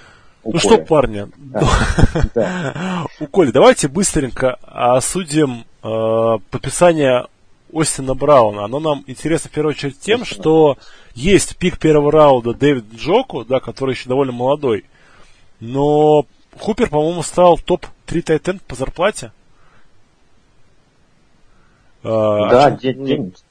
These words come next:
Speaker 1: денег срубил полно, но, конечно, э,
Speaker 2: Money
Speaker 1: мне
Speaker 2: talks.
Speaker 1: кажется, ну да, да, да, но, слушай, очень, э, мне кажется, для него с точки зрения фэнтези, э, плохой переход, потому что, э,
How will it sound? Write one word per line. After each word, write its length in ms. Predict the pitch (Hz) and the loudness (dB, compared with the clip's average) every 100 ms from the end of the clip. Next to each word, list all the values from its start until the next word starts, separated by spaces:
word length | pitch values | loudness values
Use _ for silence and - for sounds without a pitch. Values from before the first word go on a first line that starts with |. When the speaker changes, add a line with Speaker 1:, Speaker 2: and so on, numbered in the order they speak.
| _ _ _ _ _ | _ _ _ _ _
Speaker 1:
денег 320 | 101 113 131 - | -6 -2 -2 -2
срубил 460 | - 104 131 160 - _ | -4 0 0 0 -6 _
полно, 800 | 117 107 110 117 165 160 101 87 92 90 90 - | 2 2 2 2 2 2 0 -4 -10 -16 -14 -6
но, 280 | 113 123 | -2 0
конечно, 640 | 120 123 123 - 117 104 101 - _ | 0 -2 -4 -6 -6 -6 -6 -14 _
э, 40 | 107 | 2
Speaker 2:
Money 420 | 104 104 - 143 | 4 4 2 -2
Speaker 1:
мне 240 | 107 110 | 0 0
Speaker 2:
talks. 40 | 123 | 0
Speaker 1:
кажется, 300 | 123 120 - _ _ _ _ _ _ - - - _ _ _ _ - _ | -2 -2 -12 _ _ _ _ _ _ -20 -20 -20 _ _ _ _ -20 _
ну 320 | 104 107 113 101 | -10 -6 -2 -2
да, 300 | 101 123 107 | 4 4 4
да, 100 | 110 | 4
да, 140 | 110 | 2
но, 500 | 110 123 123 120 117 - - - - | 2 2 2 0 -2 -12 -20 -20 -8
слушай, 300 | 131 143 127 | -4 -2 0
очень, 280 | 120 139 131 117 104 - | 0 0 -2 -4 -6 -6
э, 180 | 107 98 95 - | -4 -4 -6 -6
мне 200 | 110 107 | -4 0
кажется, 280 | 113 - 107 | 0 -2 -2
для 100 | 107 | 2
него 180 | 113 | 2
с 80 | 110 | 2
точки 240 | 113 113 107 | 0 -2 -2
зрения 300 | 104 107 101 | 0 0 0
фэнтези, 580 | 117 107 95 92 92 - - - | 0 0 -2 0 0 0 -8 0
э, 160 | 104 | 0
плохой 420 | - 110 - 151 147 | 2 0 2 0 2
переход, 560 | 117 104 - 107 92 | -2 -2 -2 -2 -2
потому 380 | - - 104 107 | -6 -2 -2 -2
что, 220 | - - | -4 -2
э, 80 | 95 | -2